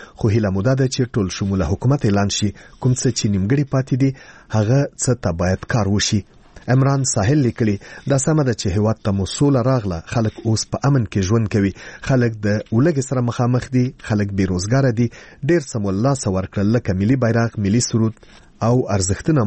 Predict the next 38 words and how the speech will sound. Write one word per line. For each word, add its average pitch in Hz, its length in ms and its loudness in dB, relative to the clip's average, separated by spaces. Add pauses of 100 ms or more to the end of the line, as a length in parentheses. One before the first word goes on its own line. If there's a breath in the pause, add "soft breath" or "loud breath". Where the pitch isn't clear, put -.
مو 101 80 0 (340 loud breath)
په 110 140 0
دغه 127 200 2
موده 92 200 0
کې 98 220 -4
له 90 120 2
لاسه 104 280 0
ورکړه. 135 300 0 (420 loud breath)
امنیت 143 380 2
اوس 147 140 2 (240)
هغه 147 200 0
شان 120 220 0
نشته 151 280 0
لکه 101 220 -2
چې - 120 -6 (120)
طالبان 92 400 0
یې 98 180 2
چې - 80 -4 (140)
ادعا 95 240 2 (100)
کوي. 196 180 2 (380 loud breath)
د 131 120 2
رسمیت 139 440 0
لپاره 135 300 0
باید 98 260 0
طالبان 95 460 0
ډېر 139 160 2 (100)
څه - 140 -4
وکړي، 101 260 -2 (320 loud breath)
ښځو 104 320 0
ته 104 80 0 (240)
حقونه 156 360 0
ورکړي، 123 360 -2
د 107 40 -2 (100)
رسنیو 95 480 0 (180)
ازادي، 95 360 2 (140)
ټول 90 260 -2
شموله 101 360 2
حکومت، 113 400 0